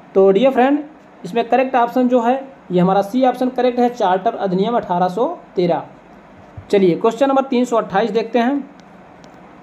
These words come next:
question number तीन सौ अट्ठाईस ये कह रहा है, अठारह सौ तैंतीस के अधिनियम के संबंध में निम्नलिखित में से कौन सा कथन सही नहीं है? तो dear friend, सपरिषद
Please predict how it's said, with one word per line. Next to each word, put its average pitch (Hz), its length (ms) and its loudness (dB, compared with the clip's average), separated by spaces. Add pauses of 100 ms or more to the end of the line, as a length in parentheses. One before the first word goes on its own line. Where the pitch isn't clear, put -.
(540)
question 208 220 0
number 262 140 4
तीन 254 220 0
सौ 262 120 -2
अट्ठाईस 226 480 0
ये 240 100 2
कह 233 160 2
रहा 165 240 2
है, 233 260 -2 (1600)
अठारह 208 380 2
सौ 294 180 2
तैंतीस 277 520 0
के 269 160 0
अधिनियम 196 560 2
के 240 180 2
संबंध 208 440 0
में 208 200 2
निम्नलिखित 226 520 0
में 233 140 0
से 247 160 0
कौन 208 360 0
सा 233 160 0
कथन 196 340 -2
सही 190 340 0
नहीं 185 400 2
है? 151 260 -4
तो 185 120 -2
dear 202 240 2
friend, 247 360 -2 (600)
सपरिषद 226 560 0